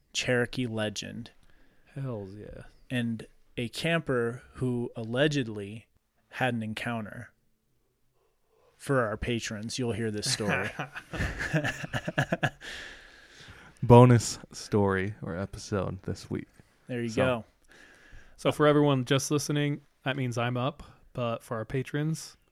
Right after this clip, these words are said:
Speaker 2: sit tight.
Speaker 1: Have either of you heard of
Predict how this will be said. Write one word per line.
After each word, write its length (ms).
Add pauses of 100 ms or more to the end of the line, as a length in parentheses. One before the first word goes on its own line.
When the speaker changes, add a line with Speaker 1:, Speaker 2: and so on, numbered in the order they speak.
(280)
Speaker 2:
sit 220
tight. 180 (600)
Speaker 1:
Have 420
either 260
of 100
you 140
heard 420
of 720